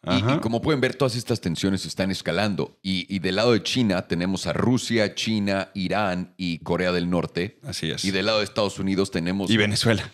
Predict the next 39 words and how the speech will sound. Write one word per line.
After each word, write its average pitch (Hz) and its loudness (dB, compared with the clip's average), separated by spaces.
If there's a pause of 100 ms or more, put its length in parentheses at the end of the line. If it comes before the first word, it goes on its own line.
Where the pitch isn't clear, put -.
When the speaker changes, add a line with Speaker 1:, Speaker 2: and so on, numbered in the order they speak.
(120)
Speaker 1:
Y 110 2
Venezuela 113 2
Speaker 2:
<laughs> - -
Speaker 1:
también. 76 0
Speaker 2:
Sí. 95 -8
Speaker 1:
Y 101 -2
de 90 -2
Estados 127 0
Unidos 120 2
tenemos 104 0
más 104 0
como 107 0
una 120 2
división 92 -2
de 80 -2
en 85 -2
qué 110 -2
nos 117 -2
apoya 95 -2
gente 90 -4
y 80 -2
en 71 -4
qué 82 -4
no. 65 -6
Speaker 2:
Exacto. - -2
Speaker 1:
Porque 107 0
no 131 0
todo 170 0
el 127 -2
mundo 117 0
está 107 -4
con 110 -2
nosotros 98 -4
en 78 -2
todo, 92 0
pero, 87 0
por 80 -4
ejemplo, 82 -4
Australia 101 0